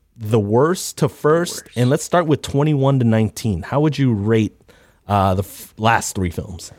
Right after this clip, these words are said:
Speaker 2: I think it, mine is, are still the same. Uh, twenty-one would be The Incredible Hulk. Twenty would be Thor. Nineteen, Thor: The Dark World.
Speaker 1: Okay, that sounds about right. Yeah, mine hasn't changed either. At twenty-one, I have Thor: The Dark World.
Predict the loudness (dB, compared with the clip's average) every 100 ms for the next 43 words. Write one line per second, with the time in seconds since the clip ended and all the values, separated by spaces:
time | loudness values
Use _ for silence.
0 | _ _ -18 -4 0 0 2 2 2 0
1 | -2 -4 0 0 0 0 0 -2 -2 0
2 | 0 -2 -6 -6 0 2 4 2 -2 -18
3 | -6 0 0 2 2 2 0 -2 0 2
4 | 2 2 -2 -6 _ _ -4 -2 -2 -2
5 | -4 0 0 0 -4 -18 -18 -10 0 2
6 | 2 2 0 -4 -8 -4 -4 -6 0 2
7 | 4 2 0 -10 _ _ -6 -2 0 0
8 | -2 0 0 -2 -2 2 2 0 2 2
9 | 0 -4 -10 -10 -18 _ _ -20 -16 -14
10 | -14 -12 -10 -6 -4 -4 -6 -8 -8 -8
11 | -6 -4 -2 -2 0 0 2 2 0 -2
12 | -4 -2 -2 -4 -4 -2 -2 -4 -2 2
13 | 2 2 2 2 0 0 0 0 0 0
14 | 0 -2 -4 -4 -6